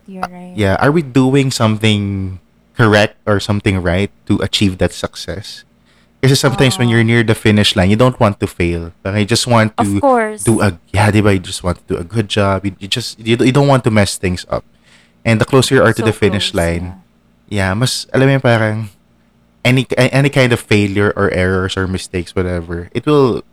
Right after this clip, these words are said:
Speaker 2: certainly cause, you know, a negative effect to your, you know,
Speaker 1: Oo.
Speaker 2: goal to success, di ba?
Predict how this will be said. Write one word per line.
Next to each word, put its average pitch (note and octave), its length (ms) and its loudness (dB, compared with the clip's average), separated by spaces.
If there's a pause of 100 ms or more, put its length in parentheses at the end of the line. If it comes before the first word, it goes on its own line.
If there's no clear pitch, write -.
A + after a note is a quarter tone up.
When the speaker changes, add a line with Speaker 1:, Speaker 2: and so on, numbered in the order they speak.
Speaker 2:
certainly G2+ 720 -4 (240)
cause, - 480 -4 (560)
you G2 80 -10
know, F2 320 -4
a - 80 -10
negative G2+ 320 -4
effect - 400 -6
to - 80 -2
your, E2+ 400 0 (400)
you - 80 -4
know, G3 160 0
Speaker 1:
Oo. G3 320 -6
Speaker 2:
goal G#2+ 240 4
to - 80 -2
success, - 640 -4
di - 120 -10
ba? - 280 -18